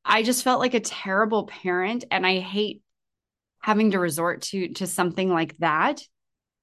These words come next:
to get him to take medication. We got through it. The interesting thing too is there are times where he'll just sit there because we still use a syringe, and he'll just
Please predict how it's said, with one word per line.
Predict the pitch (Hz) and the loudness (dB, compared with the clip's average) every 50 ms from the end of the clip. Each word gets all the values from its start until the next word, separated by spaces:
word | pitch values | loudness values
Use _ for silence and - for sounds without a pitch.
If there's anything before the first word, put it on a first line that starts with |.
| _ - | _ -2
to | 233 226 | 0 4
get | 196 185 175 | 4 4 4
him | 190 185 175 | 4 2 0
to | 165 165 | 0 -2
take | - 175 160 - | -2 -4 -6 -4
medication. | 165 160 156 156 147 170 156 143 143 - - - - - - | -4 -4 -4 -4 -4 -6 -4 -4 -4 -4 -4 -6 -10 -10 -8
We | - 165 170 180 175 151 | -4 2 4 4 4 6
got | 175 180 208 285 285 - - _ _ - - | 8 8 8 8 6 2 -6 _ _ -18 -6
through | - 294 349 339 226 | -2 0 2 4 4
it. | 180 175 180 190 190 - _ _ _ - - _ - | 4 4 2 0 -2 -6 _ _ _ -20 -20 _ -4
The | 277 - - | -2 2 4
interesting | 302 330 349 381 370 - 349 302 277 262 | 4 4 6 4 2 2 2 2 2 2
thing | 262 226 220 | 2 2 0
too | 214 214 269 262 233 190 170 165 170 - - | 0 0 2 2 2 2 2 0 -2 -2 -2
is | - 202 196 190 190 190 185 180 - - _ _ _ _ _ _ _ _ _ _ _ _ _ | 0 2 2 2 0 0 -2 -6 -10 -16 _ _ _ _ _ _ _ _ _ _ _ _ _
there | 320 370 427 | 0 2 4
are | 480 539 523 | 4 2 0
times | - - 320 311 349 381 370 349 | 0 0 0 0 0 -2 -2 -2
where | 311 302 | -2 -2
he'll | 285 285 349 370 | -2 -2 -4 -4
just | 330 349 320 - - | -4 -6 -8 -6 -6
sit | - 277 277 - | -6 -6 -4 -2
there | 320 311 320 330 | 0 0 0 0
because | 277 285 - - 262 247 | -2 -4 -6 -6 -6 -4
we | 269 254 | -4 -4
still | 254 - 269 269 | 0 0 0 0
use | 269 269 262 | 0 0 -2
a | 269 269 | -2 -2
syringe, | 269 - 254 247 233 240 254 247 | -2 -2 -2 -2 0 0 0 0
and | - 269 269 | 0 0 0
he'll | 269 285 285 | 2 0 0
just | 294 320 302 - - | 0 -2 -4 -6 -8